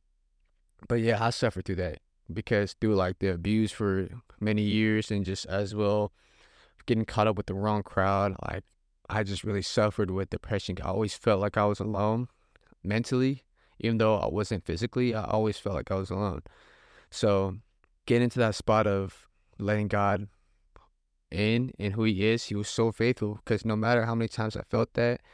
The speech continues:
God was still there and he would not let me come to the concept of actually taking myself out. And he, even in those points where I almost did, there was always that feeling like, "No, don't do that. Don't go out this way." And just kind of, like, encouraged me to, like,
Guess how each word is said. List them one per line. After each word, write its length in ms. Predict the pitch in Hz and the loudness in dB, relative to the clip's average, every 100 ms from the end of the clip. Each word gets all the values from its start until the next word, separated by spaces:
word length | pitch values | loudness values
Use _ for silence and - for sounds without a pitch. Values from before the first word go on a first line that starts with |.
| - - - - - | -20 -20 -20 -20 -10
God 240 | - 110 113 | -2 2 2
was 160 | 107 | 0
still 240 | - 110 104 | 0 2 4
there 280 | 101 104 92 | 4 2 0
and 120 | 92 | -2
he 80 | 107 | -2
would 160 | 101 | -2
not 280 | 101 104 73 | 0 0 0
let 120 | 98 | -2
me 100 | 98 | -2
come 180 | - 98 | -2 -6
to 120 | - | -4
the 100 | 92 | -6
concept 480 | - 98 95 - - | -2 -2 -2 -4 -6
of 140 | 62 | -6
actually 320 | 85 98 - 92 | -4 -4 -4 -6
taking 260 | 98 95 | -6 -4
myself 460 | 92 85 - 87 - | -4 -4 -2 -2 0
out. 260 | 101 92 - _ _ _ _ _ | 0 0 -6 _ _ _ _ _
And 360 | - 98 98 101 | -8 -4 -4 -4
he, 240 | 107 85 - _ | -6 -6 -12 _
even 280 | 117 117 120 | -2 2 2
in 220 | 120 120 | 2 2
those 160 | 113 - | 0 -2
points 280 | 120 110 - | -2 -2 2
where 120 | 101 | 0
I 80 | 92 | 2
almost 380 | 110 104 - - | 0 0 -4 -2
did, 340 | 117 107 95 | 0 2 0
there 100 | 104 | -2
was 120 | 104 | -2
always 280 | - 117 117 | -2 0 2
that 220 | 110 - | 0 -4
feeling 400 | - 120 117 107 | -2 0 2 0
like, 280 | 92 90 - | 0 -4 -6
"No, 340 | 98 110 98 92 | -6 -2 -2 -2
don't 260 | 101 104 | -2 -2
do 120 | 101 | -2
that. 160 | 104 98 | -2 -2
Don't 180 | 104 104 | -4 -2
go 140 | 107 | 0
out 180 | 101 98 | 0 0
this 220 | 95 - | -4 -2
way." 260 | 101 95 95 | -2 0 -2
And 140 | 135 | 0
just 160 | 147 143 | 0 0
kind 160 | 170 151 | 2 2
of, 100 | 147 | 4
like, 180 | 143 | 2
encouraged 460 | 120 110 120 127 120 | 2 0 4 4 4
me 120 | 113 | 2
to, 160 | 104 107 | 0 0
like, 280 | 98 90 | 0 -4